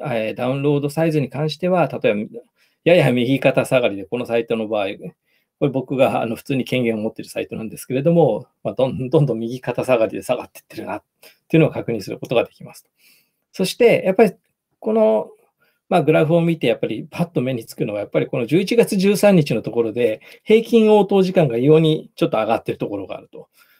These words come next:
あ、これ何かあったのかもしれないなと思いますと。で、そういった場合に次に確認するところとしては、このホストのステータスというところをご覧いただくと、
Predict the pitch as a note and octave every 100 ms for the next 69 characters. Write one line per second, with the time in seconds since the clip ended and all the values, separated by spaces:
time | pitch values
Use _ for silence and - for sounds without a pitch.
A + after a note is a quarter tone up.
0 | _ D3 C#3+ - A#3 A3 A3+ G#3+ C3+ -
1 | A#2+ G#2+ G#2+ - A#2+ A#2 A#2 A#2+ B2+ B2+
2 | G#2 - - - _ _ _ _ - D3+
3 | A#3 A#3+ A#3+ A3+ A3 A3 G#3 D#3+ - G3
4 | D#3+ B2 - A#2+ - B2 - B2 A#2+ -
5 | - - - A#2+ - A#3 - F#3+ A#2+ -
6 | A#2 A#2 - - - A#2 G#2+ G#2 G#2 A2
7 | G#2+ G#2+ - - G#3